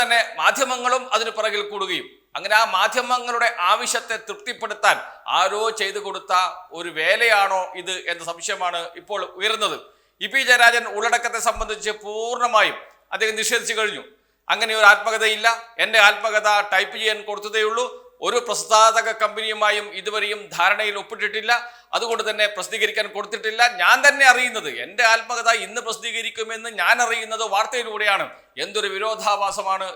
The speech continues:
ഇത് എന്ന ചോദ്യമാണ് ഉയരുന്നത്. എൻ്റെ ആത്മകഥയ്ക്ക് ഒരു തലക്കെട്ട് പോലും നൽകിയിട്ടില്ല, കവർ പേജ് പോലും ഞാൻ കണ്ടിട്ടില്ല. എൻ്റെ ആത്മകഥ പ്രസിദ്ധീകരിക്കുന്നതിന് മുമ്പ് അതിൻ്റെ കോപ്പിയെങ്കിലും എനിക്ക് തരേണ്ടതായിരുന്നില്ലേ? അപ്പോൾ എന്തോ ദുരൂഹത ഉണ്ട്,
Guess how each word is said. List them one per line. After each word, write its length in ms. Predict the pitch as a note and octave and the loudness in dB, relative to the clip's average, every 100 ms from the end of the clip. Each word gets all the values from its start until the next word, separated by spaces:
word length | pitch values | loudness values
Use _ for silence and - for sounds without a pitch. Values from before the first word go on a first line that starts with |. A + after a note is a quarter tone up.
| F3 | -12
ഇത് 100 | F#3 F3+ | -10 -10
എന്ന 100 | F3+ F3+ | -12 -12
ചോദ്യമാണ് 420 | F#3+ F3+ F3 F3 E3+ _ _ - | -12 -10 -8 -10 -12 _ _ -6
ഉയരുന്നത്. 420 | F3 G3 G3 G3+ A#3 A#3+ - - | -4 -2 -2 -2 -2 -4 -6 -2
എൻ്റെ 200 | G3 A3 G3+ | 0 4 6
ആത്മകഥയ്ക്ക് 640 | G#3+ A#3 G#3+ G3+ G3 G3 F#3 D#3 | 4 0 -4 -4 -6 -8 -10 -10
ഒരു 100 | F3 F#3 | -6 0
തലക്കെട്ട് 480 | E3+ D4 B3+ A#3+ G#3+ | 0 0 -2 -2 -4
പോലും 200 | G#3 G3+ | -4 -6
നൽകിയിട്ടില്ല, 520 | G3 F#3+ F#3+ F#3+ F3+ F3+ F3+ F3 | -6 -6 -6 -6 -2 0 0 0
കവർ 200 | E3 G#3 G#3+ | 0 0 2
പേജ് 180 | B3 A#3+ | -2 0
പോലും 120 | A3+ G#3 | -4 -4
ഞാൻ 100 | G3+ G3+ | -4 -6
കണ്ടിട്ടില്ല. 460 | F#3 F#3 G#3+ F3+ F3+ E3+ - - C#3+ | -6 -8 -8 -2 0 0 -6 -8 -6
എൻ്റെ 200 | F#3 G#3+ G#3 | -4 0 2
ആത്മകഥ 360 | G3 G3 G3 F#3+ F#3 | 2 -2 -4 -4 -4
പ്രസിദ്ധീകരിക്കുന്നതിന് 680 | F3+ A3 G#3 G3+ G3 F#3+ F#3+ | -6 -6 -6 -6 -8 -12 -12
മുമ്പ് 160 | F#3 F3 | -8 -6
അതിൻ്റെ 220 | F3 F#3+ - | -6 -8 -6
കോപ്പിയെങ്കിലും 580 | G3 A3 B3+ A#3+ G#3+ G#3 F#3 | -6 -4 -4 -4 -4 -8 -8
എനിക്ക് 200 | F#3+ F#3+ F3+ | -8 -6 0
തരേണ്ടതായിരുന്നില്ലേ? 800 | F#3 G#3+ G3 F#3+ F3 F3+ F3+ E3 - _ _ C#3+ | 0 0 -2 -4 -4 -8 -6 -6 -8 _ _ -10
അപ്പോൾ 260 | - F#3 F3+ F3 - D3+ | -8 -6 -6 -8 -12 -12
എന്തോ 260 | F3 E3+ F3+ F3 - D3+ D3+ | -10 -8 -8 -8 -12 -14 -12
ദുരൂഹത 420 | F#3 F#3 E3+ E3 D#3+ - D#3 | -8 -6 -4 -2 -2 -4 -12
ഉണ്ട്, 160 | D3+ | -14